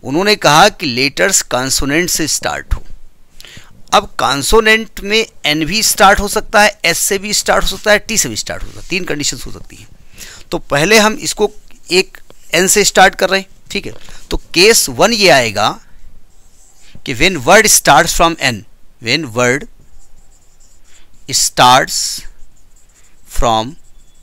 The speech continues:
N। देखो, एन से start होगा तो भाई एक ही एन तो लिखोगे ना पहले, ये दो लिख लोगे, दो भी लिख सकते हो, हमसे उससे मतलब नहीं है।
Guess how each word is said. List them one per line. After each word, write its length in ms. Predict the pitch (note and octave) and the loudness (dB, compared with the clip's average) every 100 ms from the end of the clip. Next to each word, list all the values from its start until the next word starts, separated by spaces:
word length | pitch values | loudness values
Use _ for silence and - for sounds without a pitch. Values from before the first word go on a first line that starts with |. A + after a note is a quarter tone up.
| _ - - - - - - - C#3 | _ -20 -20 -20 -20 -20 -20 -10 -6
N। 180 | G#2+ - - - - - - - - - - - - - - - - - - - | -6 -10 -20 -20 -18 -12 -12 -12 -18 -10 -8 -8 -10 -16 -18 -20 -20 -20 -10 -6
देखो, 280 | - - - | -2 -2 -2
एन 220 | - G3 | 0 2
से 180 | A3 A#3 | 2 0
start 360 | A3 G#3+ F#3+ G#3 | 0 4 4 4
होगा 240 | G#3 G#3 | 2 0
तो 120 | G#3 | 0
भाई 160 | G#3 A3 - | -4 -6 -2
एक 180 | D#3 | -2
ही 120 | - A#3+ | 4 4
एन 100 | G3 | 4
तो 80 | |
लिखोगे 340 | E3 C#3 B2+ D#3 | -4 -6 -6 -6
ना 80 | B3 | -6
पहले, 260 | A#2 G#2 | -6 -8
ये 580 | F#2 C3+ - - - - | -10 -18 -20 -20 -20 -12
दो 160 | A#2+ F#3 | 0 0
लिख 120 | C3 | 0
लोगे, 220 | F#2 G2+ - | -6 -12 -4
दो 140 | C#3+ | -2
भी 80 | A3+ | -2
लिख 100 | A3 | -4
सकते 220 | - - | -8 -8
हो, 60 | - | -2
हमसे 180 | - C#3 | 0 2
उससे 180 | E3+ - | 2 2
मतलब 240 | C#3 G2 | -2 -6
नहीं 160 | E2+ | -10
है। 80 | F#2 | -14